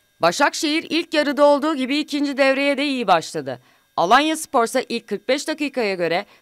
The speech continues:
daha etkili oyun ortaya koysa da pozisyon bulmakta zorlandı. İrfan Can Kahveci'nin altmış dördüncü dakikada ortaladığı topu Mahmut kafa vuruşuyla ağlara gönderdi.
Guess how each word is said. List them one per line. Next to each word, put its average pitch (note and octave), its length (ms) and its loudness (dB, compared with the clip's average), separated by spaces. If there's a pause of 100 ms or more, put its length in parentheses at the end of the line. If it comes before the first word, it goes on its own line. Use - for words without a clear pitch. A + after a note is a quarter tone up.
daha F#3 180 6
etkili C#4+ 400 0
oyun G#3 220 2
ortaya F3+ 380 -2
koysa B3+ 340 -4
da C#4+ 140 4
pozisyon C4 680 -4
bulmakta G#3+ 440 0
zorlandı. D3 640 -2 (640)
İrfan F#3 380 2
Can D#4 220 4
Kahveci'nin D#4 600 2
altmış B3 420 2
dördüncü C#4 440 -2
dakikada B3+ 500 -2
ortaladığı G#3 540 -2
topu G#3+ 280 -6
Mahmut F#3+ 460 2
kafa A3+ 280 -4
vuruşuyla A#3 560 -4
ağlara E3+ 360 4
gönderdi. B2+ 640 -6